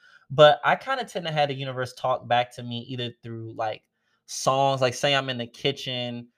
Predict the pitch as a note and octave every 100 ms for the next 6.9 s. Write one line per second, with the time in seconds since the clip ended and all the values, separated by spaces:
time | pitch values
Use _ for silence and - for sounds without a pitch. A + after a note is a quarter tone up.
0 | _ - D#3+ D3+ C#3+ C3+ - A#2+ B2+ A#2+
1 | - - A#2+ - B2 A#2+ A2+ A2+ A2+ B2
2 | - _ _ _ C3 - C#3 C#3+ C#3 B2+
3 | B2 B2 A#2 A#2+ A#2 A#2 A#2+ A#2 A2+ A#2
4 | A2+ A2+ A2 A2 A#2+ G#2+ - _ _ _
5 | _ _ C3 B2+ B2 A#2+ A#2+ A#2 A2+ -
6 | B2 A2+ A2+ A2+ A2+ A2+ A2+ A2